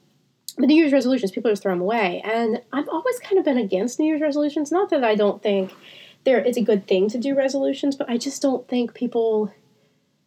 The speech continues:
really resolve to do anything, right? I mean, you know, uh, I tried keto for two weeks, and then everybody I was doing keto with bailed. So I wasn't gonna keep spending, you know,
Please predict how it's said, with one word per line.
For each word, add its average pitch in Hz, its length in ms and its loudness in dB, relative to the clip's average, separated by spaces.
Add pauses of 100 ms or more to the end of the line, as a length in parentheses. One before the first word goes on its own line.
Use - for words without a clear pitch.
(180)
really 247 240 2
resolve 208 520 0
to 214 80 0
do 190 200 0
anything, 254 460 -2
right? 202 360 -4 (440)
I 208 100 -2
mean, 208 380 0 (200)
you 220 120 -4
know, 190 320 -4 (480)
uh, 180 160 2
I 262 140 4
tried 202 260 -6
keto 220 320 0
for 180 100 -6
two 180 180 -2
weeks, 190 420 -4
and 185 120 -2
then 190 400 0 (360)
everybody 202 260 2
I 190 60 2
was 190 100 -2
doing 190 180 0
keto 226 280 0
with 190 280 -4
bailed. 190 480 0 (480)
So 196 520 2 (180)
I 220 40 -4
wasn't 202 280 0
gonna 202 160 -2
keep - 360 -4 (120)
spending, 190 640 0 (360)
you 208 120 2
know, 180 260 -2